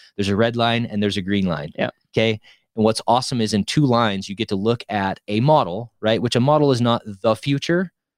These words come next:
Speaker 1: It is a picture of what could be given the data that we've put
Speaker 2: Yep.
Speaker 1: into it, right? And
Speaker 2: Yep.
Speaker 1: it's used to make decisions.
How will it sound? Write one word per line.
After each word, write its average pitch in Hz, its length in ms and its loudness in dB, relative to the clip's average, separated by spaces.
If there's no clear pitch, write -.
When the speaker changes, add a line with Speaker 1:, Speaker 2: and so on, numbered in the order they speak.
Speaker 1:
It 127 120 2
is 117 200 0
a 104 180 -2
picture 117 600 -2
of 113 160 0
what 110 200 -2
could 151 240 -4
be 110 140 0
given 135 500 0
the 117 120 0
data 101 360 -2
that 95 160 -10
we've 98 200 -12
put 95 200 -6
Speaker 2:
Yep. 90 120 -6
Speaker 1:
into - 220 -14
it, - 200 -16
right? 107 200 -2
And 113 80 -6
Speaker 2:
Yep. 120 100 -2
Speaker 1:
it's - 140 -12
used 131 460 4
to 139 60 0
make 123 280 0
decisions. 104 680 -2